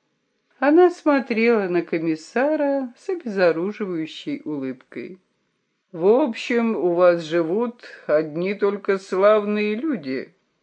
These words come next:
"На свете гораздо больше славных людей, чем думают. Не понимаю, как можно видеть везде одно только зло".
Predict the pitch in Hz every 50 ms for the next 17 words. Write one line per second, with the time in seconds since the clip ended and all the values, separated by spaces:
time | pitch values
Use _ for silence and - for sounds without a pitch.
0 | _ _ _ _ _ _ _ _ - 190 220 240 240 233 - - 220 240 262 285
1 | 311 311 294 - - 214 190 - 226 247 269 311 349 392 370 - _ 381 359 320
2 | 277 277 302 320 339 359 320 - - - 214 202 202 - - 254 269 262 240 208
3 | 196 202 202 208 208 - 226 240 240 208 220 262 285 302 294 - - 277 247 240
4 | 226 185 214 208 196 180 170 160 151 147 147 147 143 _ _ _ _ _ _ _
5 | _ _ _ 294 320 311 302 320 311 285 294 294 269 269 269 262 269 285 269 220
6 | 180 160 - - - _ _ - - 403 403 392 392 381 370 359 349 311 277 -
7 | 269 254 226 247 240 208 240 233 240 - 220 233 214 208 196 190 208 269 311 330
8 | 320 - - _ - 240 285 254 277 302 320 302 302 302 294 262 254 - 294 294
9 | 247 233 214 185 156 147 139 135 123